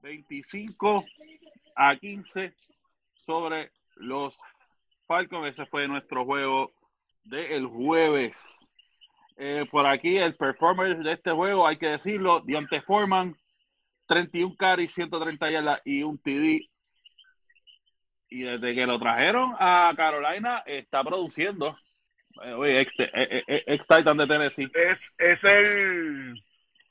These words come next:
Speaker 2: si no me equivoco, es el segundo mejor running back desde que empezó hace cuatro semanas
Speaker 1: Ujú.
Speaker 2: hablando fantasy points y regular. O sea, está
Speaker 1: Ujú.
Speaker 2: promediando, era ciento cincuenta, ciento cincuenta, ochenta y ciento treinta. Eso está cabrón.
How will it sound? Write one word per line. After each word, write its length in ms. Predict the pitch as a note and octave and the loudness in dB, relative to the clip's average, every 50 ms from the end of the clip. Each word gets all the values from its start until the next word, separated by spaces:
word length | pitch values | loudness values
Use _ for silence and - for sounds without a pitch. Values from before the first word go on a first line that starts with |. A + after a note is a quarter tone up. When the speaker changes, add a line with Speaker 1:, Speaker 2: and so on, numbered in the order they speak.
| _ - - _ - - | _ -20 -20 _ -18 -12
Speaker 2:
si 80 | E3 | -10
no 80 | D#3 E3 | -6 -4
me 80 | F3 | -4
equivoco, 320 | F3 F#3+ G#3 G3+ G3 G3+ G#3 | -2 -2 -2 -2 0 0 0
es 80 | G#3 | 0
el 60 | G#3 - | 0 0
segundo 280 | G3+ F#3+ G3+ G#3 G3+ | -2 -4 -4 -6 -4
mejor 200 | F#3+ F#3+ G3 F#3+ | -4 -2 -2 0
running 220 | G3+ G3+ G3+ G3 F#3 | -2 -2 -2 -2 0
back 160 | F#3+ G3 F#3+ | 0 0 0
desde 200 | F3 F3 E3 D#3+ | -2 -10 -8 -8
que 80 | D#3 D#3+ | -8 -10
empezó 400 | D3+ D3 D#3 - - F3 F3 F3 | -8 -10 -10 -8 -4 -2 -2 -2
hace 540 | F3 F3 F3+ F3+ F3 E3 D#3 C#3+ C3+ C3+ - - - - _ _ _ _ _ _ | -2 -4 -6 -4 -4 -2 -4 -4 -6 -10 -14 -18 -20 -20 _ _ _ _ _ _
cuatro 280 | - D#3 D#3+ E3 F3 F3+ | -2 -2 -2 0 0 0
semanas 360 | - F#3 F3 F3+ F#3 F#3 F3+ | 0 2 2 4 4 4 4
Speaker 1:
Ujú. 40 | F3 | 4
Speaker 2:
hablando 460 | - D#3+ D3+ D3+ E3 E3+ E3+ E3 D#3+ - - | 2 0 -2 -2 0 0 0 0 -2 -4 -4
fantasy 340 | F3+ E3+ - E3 D#3+ D#3+ D3+ | -6 -4 -4 -4 -8 -8 -8
points 300 | A#2 D#3+ G3 B3 B3 - - | -2 0 0 0 0 -4 -8
y 160 | - G3 F#3 | -4 -4 -2
regular. 340 | F3 D#3+ D3+ C#3+ D#3+ F3 E3 C#3+ - - - - - - _ - _ _ _ _ _ - - - | -2 -2 -2 -2 0 -2 -2 -2 -6 -12 -12 -12 -14 -14 _ -20 _ _ _ _ _ -20 -20 -12
O 40 | - | -6
sea, 100 | - E3+ | -4 -4
está 160 | D#3+ A3+ A3 | -2 0 0
Speaker 1:
Ujú. 100 | - A3 | 0 2
Speaker 2:
promediando, 720 | B3 - - C3+ - G3+ G#3+ A3+ A3+ A3 A3 A3 G#3+ - - - - - - | 4 4 4 4 4 4 2 2 2 0 0 0 -2 -4 -6 -10 -14 -10 -4
era 220 | E3+ E3 F3+ G3 G3+ | -2 0 0 0 0
ciento 220 | - F3+ D#3 G3 F#3 | -2 -10 -12 -10 -8
cincuenta, 360 | G#3 F3+ D#3+ F#3 G3+ G3+ G3 | -8 -8 -8 -8 -10 -10 -10
ciento 200 | - F3 E3+ F3+ | -12 -12 -16 -14
cincuenta, 600 | G3 G3 E3 F3+ G3+ A3 G#3+ - G3+ G3 F#3+ F#3 - - _ _ _ _ - - - - - - - - | -14 -10 -6 -4 -4 -2 0 2 4 4 4 2 -4 -10 _ _ _ _ -16 -16 -16 -16 -18 -18 -12 -8
ochenta 640 | D#3+ D#3 D3+ - - F3+ G3+ A#3 - - A3 G3+ | -6 -6 -4 0 2 2 2 2 2 2 2 2
y 80 | F#3+ C#3+ | 2 0
ciento 260 | - F3+ D#3+ D#3 D#3 | -4 -8 -8 -8 -6
treinta. 280 | - F3 F#3 F3 - - | -4 -6 -6 -6 -6 -12
Eso 100 | C#3 C3+ | -10 -6
está 140 | - G3 | -6 -4
cabrón. 400 | G3+ G#3 F3+ F3 G3 F#3+ E3 C3+ | -2 0 0 0 -2 -4 -8 -10